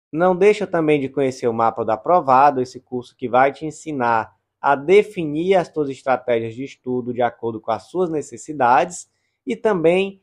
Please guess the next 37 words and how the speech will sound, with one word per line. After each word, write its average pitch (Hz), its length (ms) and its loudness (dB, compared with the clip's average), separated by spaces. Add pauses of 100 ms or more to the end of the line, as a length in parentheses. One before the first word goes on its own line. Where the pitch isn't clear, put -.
(100)
a 185 140 0
Editora 165 480 0
Integrada, 143 580 0
essa 143 180 -6
editora 139 560 -6 (300)
que 175 120 -8
vai 151 340 6
te 165 160 -4
auxiliar 147 560 0
nesse 131 240 -8
momento 123 360 -2
de 123 140 -14
publicar 190 540 -2
aquele 165 320 0
livro 165 440 0
que - 80 -12
você 135 220 -8
já 139 140 -2
tem 180 160 -10
ali 170 120 -6
na 143 140 -4
gaveta, 139 540 -2
aquela 151 320 0
tese, 135 640 4 (300)
aquela 185 400 2
monografia, 147 840 2
T 151 200 -4
C 151 160 -8
C, 185 240 -4
que 196 140 -8
vai 208 180 2
ser 202 180 -4
tão 180 240 0
importante 160 600 -4
para 151 160 0
você, 151 360 -4
inclusive 175 1080 -2